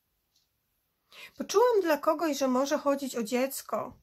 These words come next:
ale takie raczej starsze dziecko, nie takie małe, tylko już powiedziałabym przynajmniej szkolne.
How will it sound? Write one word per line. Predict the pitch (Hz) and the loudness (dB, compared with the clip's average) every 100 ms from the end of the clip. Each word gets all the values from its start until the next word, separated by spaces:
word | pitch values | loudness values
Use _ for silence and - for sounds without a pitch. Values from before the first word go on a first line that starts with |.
| _ _ _ _ _ _ _ | _ _ _ _ _ _ _
ale | 247 285 | 0 2
takie | 311 302 285 | 2 2 2
raczej | 294 294 269 | 2 0 -4
starsze | - 247 220 - 226 | -6 -4 -4 -4 -6
dziecko, | 220 208 - 226 226 - - _ | -6 -8 -6 -6 -6 -8 -20 _
nie | 277 277 | -2 -2
takie | 277 262 - 240 233 226 - | -2 -4 -2 0 2 0 -2
małe, | - 262 262 285 277 | -4 0 2 4 2
tylko | 277 262 254 262 | 0 -4 -2 -2
już | 240 247 - | -2 -6 -6
powiedziałabym | 247 269 294 294 247 277 | -4 -2 2 2 4 -2
przynajmniej | 269 294 285 277 269 | -4 -2 0 0 -4
szkolne. | - - 311 320 254 | -6 0 2 2 -2